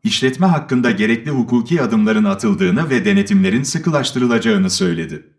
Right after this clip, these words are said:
Erdoğan, bir köfteci zincirinde domuz eti tespit edilmesine yönelik soruya sert tepki gösterdi. Bu olayın kesinlikle kabul edilemez olduğunu vurgulayan Erdoğan, ilgili işletme hakkında gerekli hukuki adımların atıldığını ve denetimlerin sıkılaştırılacağını belirtti.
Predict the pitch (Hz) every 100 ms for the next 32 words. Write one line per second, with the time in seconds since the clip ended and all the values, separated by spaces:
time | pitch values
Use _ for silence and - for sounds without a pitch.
0 | _ _ _ _ _ - 170 214 156 147
1 | - _ 165 220 196 175 139 127 127 104
2 | 92 101 95 92 101 85 101 180 156 131
3 | - 190 - 180 - - 196 202 202 110
4 | 95 92 190 95 107 90 92 - - 180
5 | 180 135 - 104 90 85 - 85 76 71
6 | - _ _ _ _ _ _ 127 196 180
7 | 156 127 117 127 143 175 208 180 - 117
8 | 139 151 120 120 117 104 101 90 95 98
9 | 92 92 95 95 95 90 82 76 76 -
10 | - - _ 220 233 208 170 131 123 107
11 | 135 160 131 123 113 107 107 107 104 139
12 | 107 117 110 180 156 120 110 110 110 98
13 | 107 98 92 92 175 139 208 208 208 208
14 | 202 202 143 - 156 147 123 - 117 110
15 | 101 95 90 87 85 82 - 85